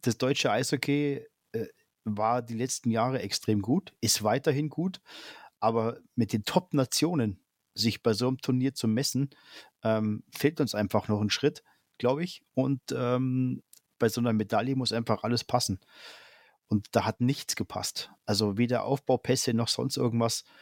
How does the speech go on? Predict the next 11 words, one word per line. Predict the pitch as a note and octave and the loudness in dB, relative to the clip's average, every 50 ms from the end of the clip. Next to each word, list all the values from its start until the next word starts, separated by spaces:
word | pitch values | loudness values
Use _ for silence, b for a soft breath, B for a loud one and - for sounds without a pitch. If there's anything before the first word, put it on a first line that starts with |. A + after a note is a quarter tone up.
| B B B B B B B | B B B B B B B
Ähm, | A2 G#2+ G#2+ G#2+ G#2+ G#2+ | 0 0 0 0 0 -2
ich | G#2+ G2+ | -4 -2
fand | - - A#2 A2+ - | 0 0 0 2 2
Matthias | - A#2 G#2+ - B2+ C3 B2 - - | 0 0 0 2 0 0 0 2 0
Niederberger | C3 C3+ C#3+ C#3+ B2 B2+ B2+ B2+ B2 B2+ B2 A#2+ A#2 | 0 2 2 0 0 0 0 0 2 0 0 -2 -2
mit | A#2 A#2 A2+ G#2 A2 | -4 -6 -4 -2 0
einer | A2 G#2+ G#2+ G2+ | 0 2 2 2
sehr | F#2+ - - C#3+ C#3+ B2+ | 2 0 0 0 0 0
guten | - C#3 C3+ - B2+ | 0 -2 -2 0 0
Leistung. | A#2 A2+ A2 C3 - - - B2+ B2+ - _ _ _ _ _ _ _ _ _ _ _ _ _ _ _ _ - | 0 0 0 -2 -4 -2 -2 -2 -2 -2 _ _ _ _ _ _ _ _ _ _ _ _ _ _ _ _ 0
Ähm, | G#2+ G#2 G#2 G#2 G#2 G#2 G#2 G2+ G2+ G2 | 0 2 2 2 0 0 0 0 -2 -2